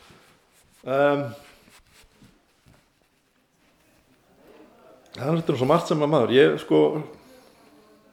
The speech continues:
það sem ég vildi breyta, ef ég vildi breyta einhverju stóru, það er svolítið, sko, þá var það svo-, svo-, svolítið aðkoman inn í sveitarfélaginu, sérstaklega hérna eins og á Selfossi. Að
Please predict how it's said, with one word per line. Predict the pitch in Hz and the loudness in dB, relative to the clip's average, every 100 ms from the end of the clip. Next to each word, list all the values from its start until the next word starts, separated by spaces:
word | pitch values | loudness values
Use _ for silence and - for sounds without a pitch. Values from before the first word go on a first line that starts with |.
| _ 220 _ 202 202 202 _ _ _ _ _ _ _ | _ _ _ _ _ _ _ _ _ _ _ _ _
það | - 113 | -2 2
sem | 127 | 4
ég | 151 | 4
vildi | 156 - | 4 2
breyta, | 160 156 214 - 123 | 4 6 4 2 0
ef | |
ég | 139 | 0
vildi | 135 143 | -2 -4
breyta | 143 - | -4 -4
einhverju | 160 143 - | -8 -12 -10
stóru, | - 151 202 110 | -6 -4 -4 -6
það | 135 | -6
er | 139 | -6
svolítið, | 147 - 147 | -8 -8 -8
sko, | - 147 - - - _ _ _ _ _ _ _ _ _ _ _ _ | -6 -6 -6 -8 -20 _ _ _ _ _ _ _ _ _ _ _ _
þá | - | -8
var | 156 139 | -6 -4
það | |
svo-, | 170 - | -8 -10
svo-, | - - | -14 -10
svolítið | 147 - - 151 | -8 -8 -4 -2
aðkoman | 214 - - 175 160 160 - _ _ _ _ _ _ _ _ _ 143 | -4 -4 -2 -2 -4 -10 -20 _ _ _ _ _ _ _ _ _ -8
inn | 190 226 | -8 -6
í | 165 | -6
sveitarfélaginu, | 185 185 120 113 107 - - | -6 -6 -6 -6 -8 -12 -12
sérstaklega | 156 - 175 160 156 | -12 -8 -8 -4 -6
hérna | 170 - | -6 -10
eins | |
og | 147 139 | -8 -8
á | |
Selfossi. | 160 - - - - _ _ _ _ _ _ _ _ _ _ _ _ _ _ _ - | -8 -10 -16 -18 -20 _ _ _ _ _ _ _ _ _ _ _ _ _ _ _ -10
Að | 117 117 | -6 -4